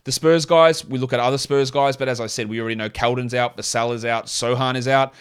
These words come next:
So, but Collins returns, but I think Mamu can still be useful, Mamukelashvili. I think, or Bates Diop is now questionable as well. Jesus. If he's out, Mamukelashvili is gonna be worth an option. Champagny can be a streamer for deeper leagues. Barlow's a deeper league guy.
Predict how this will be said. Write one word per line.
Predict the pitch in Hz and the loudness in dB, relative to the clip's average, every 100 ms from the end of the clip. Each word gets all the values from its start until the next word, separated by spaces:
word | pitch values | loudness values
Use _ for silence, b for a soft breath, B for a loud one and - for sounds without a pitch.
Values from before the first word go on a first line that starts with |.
| B B | B B
So, | - 131 123 123 123 | -4 2 2 2 -2
but | 127 123 | -6 -4
Collins | 156 156 135 | 0 0 0
returns, | 113 131 151 202 | -4 -4 -4 -4
but | 135 127 | -6 -6
I | |
think | - 160 | -8 -8
Mamu | 123 135 147 143 143 151 | -2 0 2 0 0 -4
can | - | -10
still | 120 139 | -6 -4
be | 123 | -4
useful, | 131 170 185 | -4 -4 -4
Mamukelashvili. | 127 117 117 110 175 190 185 B B B - | -4 -4 -6 -2 0 2 0 B B B -10
I | 110 | -10
think, | - 127 120 | -8 -8 -6
or | |
Bates | 107 - 131 131 | -8 -4 -4 -2
Diop | 101 120 117 | -2 -2 -2
is | 98 | -6
now | 98 | -6
questionable | - 107 107 92 | -4 -4 -6 -10
as | 90 | -8
well. | 110 | -8
Jesus. | 107 110 92 | -6 -10 -10
If | 123 135 | -8 -2
he's | 156 131 | 0 2
out, | 127 | 0
Mamukelashvili | 123 123 120 117 - 117 | 0 -4 -2 -4 -4 -6
is | 107 | -6
gonna | 113 104 | -6 -6
be | 101 | -8
worth | 104 104 | -6 -8
an | 107 | -6
option. | 104 - 110 B B | -8 -8 -10 B B
Champagny | - 117 110 131 139 135 | -6 -4 -2 0 0 0
can | 143 | 0
be | 135 | 0
a | |
streamer | 127 139 135 131 | -2 -2 -4 -4
for | 127 | -6
deeper | 131 131 135 | -4 -6 -4
leagues. | 131 135 | -4 -4
Barlow's | 110 98 113 131 131 131 | -6 -2 2 4 2 0
a | |
deeper | 127 131 123 | -4 -6 -4
league | 131 127 | -4 -4
guy. | 131 120 120 120 | -2 0 2 0